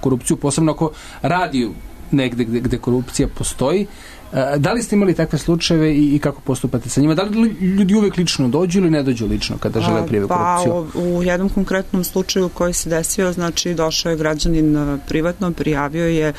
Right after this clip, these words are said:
Speaker 2: slučaj. Na osnovu toga,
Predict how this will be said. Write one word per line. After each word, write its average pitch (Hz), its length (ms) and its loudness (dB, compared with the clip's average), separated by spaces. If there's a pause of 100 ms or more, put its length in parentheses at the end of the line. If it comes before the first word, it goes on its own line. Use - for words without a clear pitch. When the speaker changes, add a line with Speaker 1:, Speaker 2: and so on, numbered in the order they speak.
(640)
Speaker 2:
slučaj. 170 560 -2 (320)
Na 151 120 2
osnovu 156 280 0
toga, 156 540 0